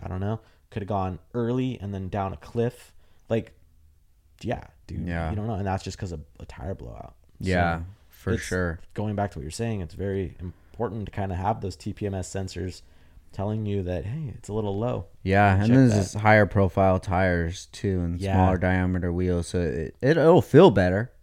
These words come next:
Speaker 2: a lot,
Speaker 1: Oh,
Speaker 2: especially
Speaker 1: yeah.
Speaker 2: at, at higher speeds. It'll
Speaker 1: Yeah.
Speaker 2: feel a lot more comfortable.
Speaker 1: But yeah, having some of that sidewall and, like, being able to see if it's low and, uh, and more cushion, and,
Speaker 2: Yeah.
Speaker 1: you know, like, when you go, like, less bumpy and stuff like that with this
Speaker 2: Yeah,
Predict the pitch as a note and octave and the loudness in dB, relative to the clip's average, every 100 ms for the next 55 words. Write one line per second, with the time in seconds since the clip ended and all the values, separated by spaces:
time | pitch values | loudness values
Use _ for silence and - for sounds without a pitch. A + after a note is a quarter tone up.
0 | - - F#2+ A#2 D#2+ G#2 C3+ C#3+ D3 A#2+ | -10 -4 4 4 4 8 10 10 10 8
1 | G#2+ F2+ A#2 A2+ F#2+ F#2+ G2 F#2 E2+ - | 6 4 0 0 0 2 0 0 -4 -4
2 | A2 G#2+ F#2+ G#1+ F2 G#2 G2 F#2 F2 D#2+ | -2 0 -2 -4 -4 0 0 2 0 -4
3 | - - F#2+ F2+ E2 E2 - G2+ - G#2+ | -8 -6 -2 0 -2 -4 -4 -4 -4 -10
4 | E2 D#2+ - _ _ _ _ - - - | -8 -10 -14 _ _ _ _ -20 -20 -20
5 | - - - A2+ A2 G2 G#2+ G#2 A#2 G2+ | -20 -20 -6 -2 0 -2 -4 -6 -6 -4
6 | F2+ - G2 G2 F#2+ F#2 F2+ F2 D#2+ D#2+ | -4 -4 -2 -2 -2 0 -2 -4 -6 -10
7 | - - G#2+ G2+ G2 F2+ - G2 G2 F2+ | -12 -14 -10 -6 -6 -6 -8 -6 -6 -6
8 | E2 - - G2+ F2 F2+ F#2+ F#2 D#2+ D#2+ | -10 -12 -6 -4 -2 -2 -2 -4 -6 -8
9 | D#2+ D#2+ D#2 - _ - F2 D#2 D2 G2+ | -8 -8 -10 -14 _ -12 -10 -10 -10 -8
10 | F#2+ - G#2+ - G2 G2 G#2 - - F2 | -8 -6 -6 -6 -8 -8 -12 -10 -6 -4
11 | D#2 E2+ F#2+ E2 D#2 E2 - E2+ F2+ F2 | -4 -6 -10 -10 -10 -12 -12 -12 -10 -10
12 | D#2+ - - - - G2 D#2+ E2 F2+ E2+ | -12 -12 -20 -20 -10 -8 -8 -8 -8 -8
13 | F#2 F#2 F2+ E2+ - - F#2+ F#2+ F#2 - | -10 -10 -10 -14 -16 -14 -12 -10 -10 -10
14 | - F#2 F#2+ F2 E2+ | -12 0 2 4 2